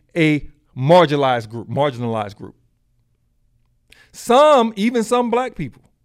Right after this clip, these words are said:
have placed this group in the same oppressed class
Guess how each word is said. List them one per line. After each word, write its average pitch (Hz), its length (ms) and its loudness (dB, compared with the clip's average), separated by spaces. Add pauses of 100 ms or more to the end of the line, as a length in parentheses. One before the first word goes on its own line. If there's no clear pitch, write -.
(880)
have 190 280 2
placed 247 680 0 (2500)
this 226 360 0
group 226 540 0 (1600)
in 208 140 4
the 202 100 4
same 233 560 -2
oppressed 269 720 2
class 233 760 0